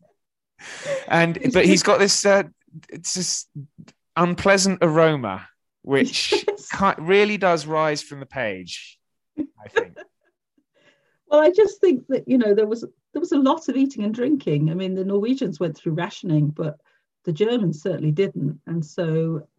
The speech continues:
Speaker 2: they, they quite happily, um, patronized two hotels called the Norge and the Bristol, and they ate very well. Uh, and so I just got this idea that this man would just be scoffing his face most of the time and, you know,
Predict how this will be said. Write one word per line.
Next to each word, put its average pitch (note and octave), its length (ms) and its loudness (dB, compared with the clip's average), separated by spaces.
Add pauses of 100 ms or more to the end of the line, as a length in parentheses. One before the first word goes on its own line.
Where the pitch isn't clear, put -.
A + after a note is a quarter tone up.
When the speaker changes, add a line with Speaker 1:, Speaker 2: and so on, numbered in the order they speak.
(120)
Speaker 2:
they, E3+ 560 -2 (600)
they F3 220 -2
quite - 260 -8
happily, D#3+ 580 -4 (440)
um, D#3 340 -2
patronized D#3 720 -2
two F3 120 -2
hotels D#3 580 -4
called D3+ 220 -8
the D#3 60 -2
Norge D#3 600 0
and D#3+ 100 -4
the D3 60 -2
Bristol, D3+ 600 -6
and D#3+ 100 -6
they E3 200 -6
ate D#3 360 -8
very F3+ 280 -2
well. C#3 340 -6 (560)
Uh, C#3+ 460 -4
and D3+ 200 -4
so D#3+ 280 -4
I E3 140 -4
just D#3 180 -10
got - 140 -10
this E3+ 160 -8
idea D#3 320 -2
that D3 160 -6
this D#3 180 -6
man D#3 320 0
would D3+ 120 -4
just D#3+ 200 -14
be E3 80 -6
scoffing E3+ 460 -6
his D#3 160 -4
face D#3 340 -4
most D3+ 260 -4
of D#3 80 -4
the D3+ 80 -2
time D3+ 380 -4
and, D3 260 -2 (300)
you D#3+ 140 -4
know, D3 280 -2